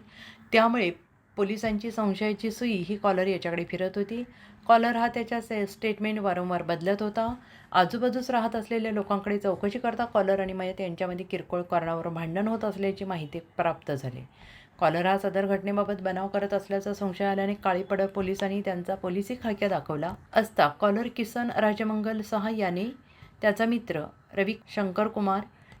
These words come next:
शिवशंकर यादव याच्यासोबत रात्री दारू पित असताना मयत इसम याने कॉलर याला विनाकारण आई बहिणीवरून वाईट शिवीगाळ करून मारहाण केली.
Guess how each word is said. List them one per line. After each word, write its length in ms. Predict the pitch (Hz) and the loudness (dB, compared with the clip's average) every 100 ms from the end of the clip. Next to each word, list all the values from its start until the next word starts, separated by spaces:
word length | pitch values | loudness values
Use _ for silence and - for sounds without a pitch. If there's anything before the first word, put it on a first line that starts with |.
| - | -8
शिवशंकर 500 | 226 226 226 214 220 | 0 0 0 -2 -2
यादव 420 | 220 185 147 165 208 - - - - - - | 2 4 4 0 -6 -10 -20 -20 -20 -18 -2
याच्यासोबत 800 | 208 196 196 240 240 196 196 | 4 4 4 -2 0 0 2
रात्री 360 | 190 190 190 202 | 2 2 2 -2
दारू 240 | 180 170 165 - | 2 2 0 -6
पित 180 | 185 | -2
असताना 560 | - 165 - 226 214 143 - | 0 0 0 0 2 2 0
मयत 360 | 185 185 190 196 | -2 0 0 0
इसम 280 | 190 202 214 | -2 0 0
याने 240 | 202 185 | -2 -4
कॉलर 360 | 190 180 170 175 | 0 0 2 0
याला 260 | 170 165 | 0 0
विनाकारण 520 | 175 165 196 226 240 220 | -2 -2 -2 0 0 0
आई 180 | 196 196 | 2 2
बहिणीवरून 580 | 185 170 180 175 175 214 | 0 -2 -2 -2 -2 -2
वाईट 300 | 196 156 151 | -2 -2 -4
शिवीगाळ 440 | - 165 143 151 | -8 -4 0 0
करून 320 | 147 202 180 131 - - - - | 0 -2 -2 -4 -10 -20 -18 -2
मारहाण 380 | 220 214 196 208 | 4 4 4 0
केली. 260 | 202 123 | -2 -8